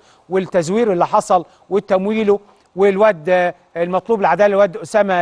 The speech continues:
ابن مصطفى جويش، والمعسكر اللي كان فيه، آه، آه، رابعة، آه، المعسكر الإرهابي، واللي كان، آه، وكر وبؤرة إرهابية، آه، مسلحة، واللي كان فيها إعداد وتأهيل لكوادر الجماعة الإرهابية،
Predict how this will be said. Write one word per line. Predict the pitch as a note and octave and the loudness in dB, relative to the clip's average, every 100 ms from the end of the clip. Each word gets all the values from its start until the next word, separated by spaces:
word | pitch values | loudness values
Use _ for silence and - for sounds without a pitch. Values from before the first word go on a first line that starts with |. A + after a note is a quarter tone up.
| F#3 | -2
ابن | F3+ | -4
مصطفى | F3 - E3 G3 | -10 -8 -4 -2
جويش، | F3 G#3 G#3+ - _ _ _ _ _ _ _ _ _ _ _ _ | 0 0 -2 -10 _ _ _ _ _ _ _ _ _ _ _ _
والمعسكر | G3+ G3 F#3+ G3+ G3+ E3+ | -2 0 0 0 -4 -4
اللي | E3+ | -2
كان | F#3+ F#3 | -4 -4
فيه، | G3 G3+ F#3+ _ _ - | -4 -6 -8 _ _ -4
آه، | F3 F3 F#3 | 0 2 0
آه، | D#3+ D#3+ E3 | 0 2 2
رابعة، | F3+ A3 G3+ G#3 - _ _ - | 2 4 2 2 -4 _ _ -8
آه، | D#3+ E3 E3+ D#3 | -2 0 -2 -4
المعسكر | D#3 E3 G3 - | -6 -2 -2 -2
الإرهابي، | E3+ E3+ F#3 A3+ G#3 | -4 -2 2 2 0
واللي | F#3+ F3 | -4 -6
كان، | E3+ G3+ F#3+ - _ _ | 0 0 0 -8 _ _
آه، | E3+ E3+ E3+ - - _ _ E3 E3+ D#3 D#3+ | -2 -2 -2 -10 -20 _ _ -14 -12 -14 -8
وكر | G#3 B3+ - F#3+ F#3 | -2 -2 0 -4 -4
وبؤرة | E3 F3 E3 B3 F3+ | -2 0 2 0 0
إرهابية، | F3+ F#3 E3+ E3 G#3+ F#3 - _ _ _ | -2 -2 -2 -2 -2 -2 -6 _ _ _
آه، | E3+ | -6
مسلحة، | F3 E3+ E3+ G3+ G#3+ G#3 - _ - | -6 -6 -4 -2 -2 -4 -6 _ -12
واللي | F3+ | -8
كان | F3+ G3+ | -4 -4
فيها | F3 G3 E3+ | 0 0 0
إعداد | D#3 E3 A3+ | -2 0 2
وتأهيل | F#3+ F3 E3+ F#3 F#3 | 0 -4 -4 -2 -4
لكوادر | F3 F3 G3 F#3+ E3+ - _ _ | -4 0 0 0 -4 -8 _ _
الجماعة | D#3+ E3 F3+ G#3 F3+ | -8 -4 -2 0 0
الإرهابية، | E3+ D#3 D#3+ A3 A3+ | -2 -4 -2 0 0